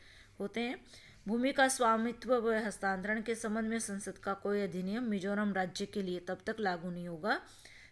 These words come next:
जब तक कि मिजोरम की विधानसभा प्रस्ताव द्वारा ऐसा निर्णय नहीं करती है। तो अनुच्छेद तीन सौ इकहत्तर छ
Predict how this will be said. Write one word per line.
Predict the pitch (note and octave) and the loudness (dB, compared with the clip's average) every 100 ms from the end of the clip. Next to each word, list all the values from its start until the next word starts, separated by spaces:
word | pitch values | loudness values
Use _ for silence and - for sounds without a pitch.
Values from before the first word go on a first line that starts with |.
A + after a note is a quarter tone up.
| - | -6
जब | F#3+ - | -6 -2
तक | G#3 | -4
कि | B3 | -2
मिजोरम | A3+ G#3+ F#3+ F#3 | -2 0 0 -2
की | F3+ F#3+ | -4 -6
विधानसभा | F3+ F3+ F3+ E3+ F#3+ | -6 -6 -6 -6 -6
प्रस्ताव | G3 F#3+ - E3+ E3+ | -4 -6 -4 -4 -4
द्वारा | D#3+ E3 | -4 -4
ऐसा | D#3+ D#3 D#3+ | -4 -6 -8
निर्णय | D3 D3+ F3 E4+ F#4 - | -10 -10 -6 -8 -8 -12
नहीं | F3 F3 E3 E3+ | -8 -8 -8 -12
करती | - C3 - D#3 | -10 -12 -10 -12
है। | D3+ D#3+ - - - - - - - | -10 -10 -12 -18 -20 -20 -20 -20 -10
तो | F#3 | -8
अनुच्छेद | - G3 G3 A#3 A3+ | -4 -4 -2 -4 -2
तीन | G3 F#3 | -4 -4
सौ | F#3 | -2
इकहत्तर | G3 E3 E3 - G3+ | -4 -6 -8 -6 -6
छ | G#3+ - | -2 -2